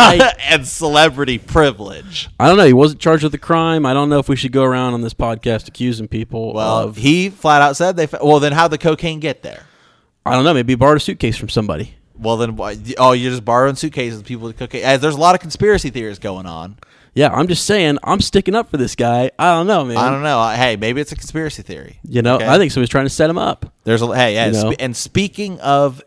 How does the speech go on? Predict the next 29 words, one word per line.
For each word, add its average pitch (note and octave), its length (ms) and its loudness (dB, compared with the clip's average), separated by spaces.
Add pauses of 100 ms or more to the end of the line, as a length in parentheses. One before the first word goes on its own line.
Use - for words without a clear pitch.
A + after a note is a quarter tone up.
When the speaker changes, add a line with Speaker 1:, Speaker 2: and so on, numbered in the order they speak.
Speaker 2:
conspiracy A2 1300 -6 (320)
theories. - 920 -16 (1300)
Speaker 1:
And D3 80 0
then F#3+ 80 4
he - 20 2
was F#3+ 100 2
put - 260 -4
back D3+ 260 -4
on D3+ 80 -2
the C3 80 -2
plane B2 340 -4
to A#2+ 100 -4
London. A2 420 -6 (100)
Huh, C#3+ 160 -2 (240)
interesting. A2+ 440 -10
Speaker 2:
Yeah, A#2+ 60 -4
they F#2+ 80 -6
sent A#2+ 160 -8
him A#2+ 80 -10
back. A#2+ 380 -8 (840)
Speaker 1:
Yeah, A#2+ 260 -4 (300)
so A2+ 540 -2 (140)
Speaker 2:
Anyway, G#2 340 -2
as F#2 380 -8
speaking D3 460 -6
of G#2 200 -4
conspiracy F#2+ 1000 -12 (120)
theories, C2+ 840 -18 (640)
Speaker 1:
Yeah. F#2 160 -6